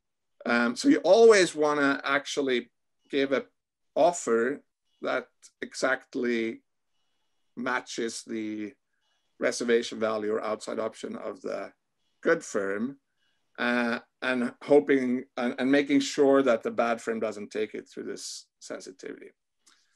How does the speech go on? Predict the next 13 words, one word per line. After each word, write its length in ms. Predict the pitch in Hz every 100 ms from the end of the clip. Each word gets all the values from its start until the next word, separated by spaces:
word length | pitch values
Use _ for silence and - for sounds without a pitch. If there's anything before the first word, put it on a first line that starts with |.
| _ _ _ -
I 160 | 170
have 160 | 254 233
a 40 |
feeling 500 | 214 - 170 165 151 131
that 200 | 117 113 _ _ _ _ _ _ _
if 180 | 156 165
you 100 | 151
generalized 800 | 139 170 185 185 175 151 143 143
on 80 | 131
the 80 |
dimension 560 | 123 123 123 127 123 131
of 100 | 117
having 540 | 117 120 120 117 117